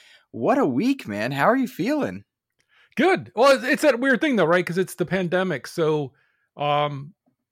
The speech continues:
Speaker 2: while we're recording this today, I recorded the Xbox thing last week. Um,
Speaker 1: Mm-hmm.
Speaker 2: so,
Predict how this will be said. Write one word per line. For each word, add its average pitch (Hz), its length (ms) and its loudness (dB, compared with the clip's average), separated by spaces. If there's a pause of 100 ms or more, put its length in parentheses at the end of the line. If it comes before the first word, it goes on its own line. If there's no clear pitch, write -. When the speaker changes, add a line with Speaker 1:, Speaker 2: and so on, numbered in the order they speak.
(500)
Speaker 2:
while 170 260 4
we're 196 220 4
recording 165 500 -2
this 156 240 -6
today, 151 600 -4
I 156 100 -6
recorded 156 800 -4
the 143 420 -10
Xbox - 640 -8
thing 156 360 -8
last 151 400 -8
week. 220 380 -10 (880)
Um, 160 300 -2
Speaker 1:
Mm-hmm. 151 80 -6
Speaker 2:
so, 160 360 0